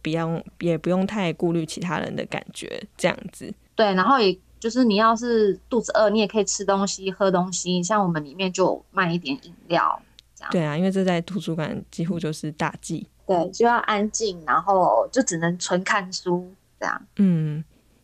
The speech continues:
Speaker 1: 所以其实吉宇也是借由书写这本书，然后就是把，就是你对你记忆中的就是租书店的文化，把它写下来的这种感觉，就是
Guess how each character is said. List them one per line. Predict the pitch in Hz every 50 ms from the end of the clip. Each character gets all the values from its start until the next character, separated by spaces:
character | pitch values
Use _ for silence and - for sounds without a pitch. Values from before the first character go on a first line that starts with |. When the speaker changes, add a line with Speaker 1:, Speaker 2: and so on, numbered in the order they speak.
| _ - - _ _ _
Speaker 1:
所 | - - 247
以 | 247
其 | 214 - 190
实 | 175 185 175 170 165
吉 | 175 - 170
宇 | 175 180 175
也 | 160 -
是 | 165 - - 185 180
借 | - 202 180 165
由 | 160 156 156 156 156 165 -
书 | - - - 196 185 196
写 | 196 - - 160 147 - 147
这 | - - 170 170
本 | 165 165 165 147 147 175 175
书， | - - - 175 160 156 156 160 165 - - _ _ _ _ _
然 | 214 185 147
后 | 160 160 160
就 | 165 165
是 | 165 165 185 165 156 156
把， | - - 156 156 165 - - 170 - _ _ _ _ _
就 | - 185
是 | 185
你 | 175 156 139 156
对 | - 190 185 175 165 160 156 165 - _ _ _ _ -
你 | 175 165
记 | - 190 190 185
忆 | 175
中 | - 165 165 165
的 | 156 147
就 | 147 - 160
是 | 160 175 165 156 147 175 - _ _ _ _ _ _
租 | - 180 180
书 | 175 170 175
店 | 170 180 170 156
的 | - -
文 | 190 - - -
化， | 175 196 196 165 151 -
把 | - - -
它 | 170 170 165 160
写 | - - - -
下 | 180 - 180 - -
来 | - 104 -
的 | - - 104 117
这 | - -
种 | 71 64 -
感 | - - - - -
觉， | - 71 76
就 | - - 175
是 | 160 - 160 156 -